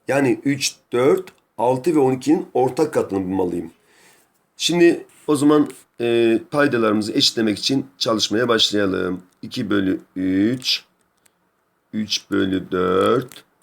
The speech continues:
bir bölü altı, yedi bölü on iki. Ne yapacağız? Şimdi bütün paydaları, yani alt kısımları on iki yapacağım. Çarpacağım sayıları bulmak için şöyle bir şey yapabilirim. Ee, on ikiyi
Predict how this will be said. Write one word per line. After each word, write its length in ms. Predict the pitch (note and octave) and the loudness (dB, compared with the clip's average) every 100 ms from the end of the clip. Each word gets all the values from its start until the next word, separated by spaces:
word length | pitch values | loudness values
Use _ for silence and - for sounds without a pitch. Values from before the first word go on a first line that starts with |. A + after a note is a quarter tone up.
| _ | _
bir 240 | G#2 A2+ G2+ | -6 -4 -2
bölü 220 | G2+ F#2 | 0 0
altı, 840 | F2+ G2 F#2+ F#2+ F2+ - F#2+ A2 C3 - _ _ _ | -2 0 0 0 -4 -4 0 0 -2 -12 _ _ _
yedi 420 | F#2+ A2+ A2 A#2 | -4 -4 -2 -2
bölü 340 | G2+ G2 A#2+ B2+ - | 0 0 0 -4 -2
on 200 | A2+ A2+ | 0 2
iki. 640 | G#2 - G2+ F#2+ G2 F#2+ - - - - - - - - | 0 -2 0 2 0 -2 -10 -20 -20 -20 -20 -20 -12 -2
Ne 80 | |
yapacağız? 400 | D3+ D#3 - A#2 | 0 0 0 0
Şimdi 240 | - C3+ A#2+ - | 2 0 -2 -8
bütün 400 | - E3 C3+ - _ _ _ - | 0 2 2 -2 _ _ _ -6
paydaları, 580 | C#3 D3 C3 A2+ G#2 G#2 | 0 2 2 2 2 0
yani 200 | B2 B2+ | 0 -2
alt 260 | B2+ D3 | 0 -2
kısımları 460 | - A2+ A2+ G#2 D3 | -2 -2 0 2 2
on 200 | D#3 D3+ | 2 2
iki 180 | A2 G2+ | 2 -2
yapacağım. 340 | - - F2 - - _ _ _ _ _ _ _ | -2 -4 -6 -8 -20 _ _ _ _ _ _ _
Çarpacağım 440 | - D3+ D3 F3+ F3+ | -2 0 2 0 2
sayıları 420 | F3+ E3+ F3 A#2 | 2 2 2 2
bulmak 180 | E3+ C#3+ | 0 0
için 120 | D#3+ | 0
şöyle 260 | D#3 D#3 | 2 2
bir 60 | C#3+ | 2
şey 140 | D3+ | 2
yapabilirim. 460 | D3+ D3+ C3+ G#2+ F#2+ - _ _ _ _ _ _ | 2 0 0 -2 -4 -10 _ _ _ _ _ _
Ee, 480 | A2+ A2+ A2+ A2 A2 - _ _ | 0 2 4 4 2 -2 _ _
on 140 | C3+ E3 | 0 2
ikiyi 640 | F3 - C3+ B2 C3 - | 2 0 0 2 2 0